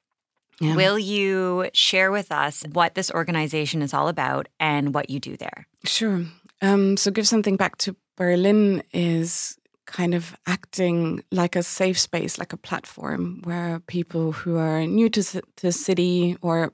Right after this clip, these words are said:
Speaker 1: actually have been in the city for a long time but feel like they want to connect more, um,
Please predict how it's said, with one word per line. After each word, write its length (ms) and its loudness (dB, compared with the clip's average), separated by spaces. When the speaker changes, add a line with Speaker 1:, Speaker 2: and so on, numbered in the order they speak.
Speaker 1:
actually 320 -6
have 200 0
been 160 0
in 120 0
the 80 -2
city 240 -2
for 200 0
a 40 0
long 240 0
time 240 -4
but 160 -10
feel 380 0
like 220 -4
they 140 -2
want 260 -6
to 220 -6
connect 640 0
more, 720 2
um, 840 -4